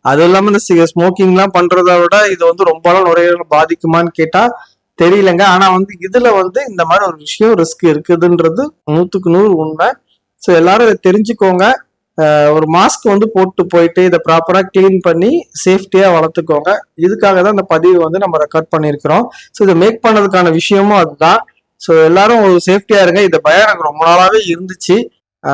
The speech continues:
அதை வந்து நம்ம ஷேர் பண்ணலாமா வேணாமான்னு முதல்ல தெரிஞ்சுக்காம சொல்லக்கூடாதுன்றதுக்காக தான். அதே மாதிரி இதை வந்து நீங்க வெயில்ல காய வச்சதோட நிறுத்திக்காம மறுநாள் வந்து ரொம்ப ரொம்ப சக்தி வாய்ந்த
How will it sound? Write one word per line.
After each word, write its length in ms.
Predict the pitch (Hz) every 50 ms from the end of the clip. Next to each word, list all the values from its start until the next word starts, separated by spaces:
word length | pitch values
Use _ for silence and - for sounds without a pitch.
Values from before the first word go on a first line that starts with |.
| 143 139
அதை 160 | 143 147 151
வந்து 180 | 151 165 190 240
நம்ம 200 | 226 208 196 180 165
ஷேர் 260 | - 175 170 185 190 -
பண்ணலாமா 440 | 202 190 185 185 185 180 180 190 196 190
வேணாமான்னு 600 | 185 180 175 180 175 175 175 190 196 190 175 175 170 160
முதல்ல 280 | 156 156 175 190 196 -
தெரிஞ்சுக்காம 600 | - 190 185 214 220 220 233 - 214 208 214 226 -
சொல்லக்கூடாதுன்றதுக்காக 1120 | - 180 180 190 185 - 185 180 175 170 175 180 180 175 175 165 - _ - 151 147 147 147
தான். 240 | - 151 165 214 214 - - - _ _ _
அதே 320 | - 147 170 180 233 269 302 311
மாதிரி 340 | 285 254 226 208 208 220 247 277 277 - _
இதை 200 | - 170 165 180
வந்து 260 | 175 175 175 190 254 240
நீங்க 260 | 220 196 180 165 180 208 226 208 170
வெயில்ல 360 | - 180 226 269 294 277 285 269 -
காய 280 | - 185 185 202 233 247 247
வச்சதோட 420 | 240 208 - - 180 202 214 226
நிறுத்திக்காம 680 | 202 185 175 170 - - 190 - - 156 147 143 135 131 139 151 170 185 - _ _ _ _ _ _ -
மறுநாள் 580 | 151 156 175 202 240 254 269 269 269 269 269 240
வந்து 340 | 202 185 175 170 156 156 165 180 208 233 - _ -
ரொம்ப 300 | - 165 190 220 254 - 262 247
ரொம்ப 240 | 226 220 226 226 247 240 240
சக்தி 420 | - - 180 165 - _ _ 247 226
வாய்ந்த 360 | 214 208 208 214 220 226 233